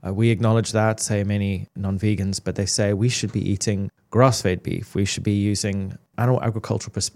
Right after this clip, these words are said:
uh, practices because they are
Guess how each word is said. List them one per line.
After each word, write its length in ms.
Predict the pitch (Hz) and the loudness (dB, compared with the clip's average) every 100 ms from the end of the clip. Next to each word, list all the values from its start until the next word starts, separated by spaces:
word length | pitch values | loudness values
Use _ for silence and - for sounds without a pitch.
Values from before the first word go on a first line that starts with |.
| - | -6
uh, 160 | 104 95 | -4 -2
practices 640 | 123 110 95 - 107 104 | -2 -2 -4 -4 -4 -4
because 520 | - 95 107 98 98 | -6 -6 -2 -2 -2
they 300 | - 101 101 - | -2 0 0 -2
are 420 | 98 98 95 90 | -4 -2 -2 -2